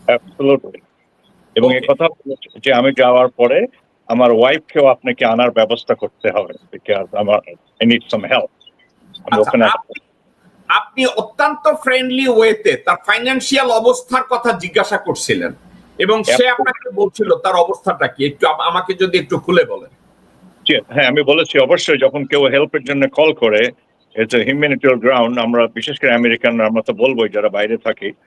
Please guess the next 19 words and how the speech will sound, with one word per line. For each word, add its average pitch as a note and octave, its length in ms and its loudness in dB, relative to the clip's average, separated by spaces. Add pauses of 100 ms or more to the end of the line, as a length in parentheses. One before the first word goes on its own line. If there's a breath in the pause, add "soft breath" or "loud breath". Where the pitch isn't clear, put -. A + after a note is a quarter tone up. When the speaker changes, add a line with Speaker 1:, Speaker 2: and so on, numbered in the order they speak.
(480)
Speaker 1:
যে, - 160 -2
"Do - 100 -2
you C3+ 120 2
need C3+ 200 0
any B2 200 0 (120)
financial B2+ 560 0 (120)
help?" A2 160 -2 (480)
বলে A#2 220 0
যে, A2+ 100 0
"না, A2 80 2
I G#2 140 2
do B2 180 0
need B2+ 160 0
any A#2 240 2 (120)
help, A#2+ 180 2 (280)
I'm A2+ 180 0
okay B2+ 280 -4
with A#2+ 160 -4
that।" C3+ 240 4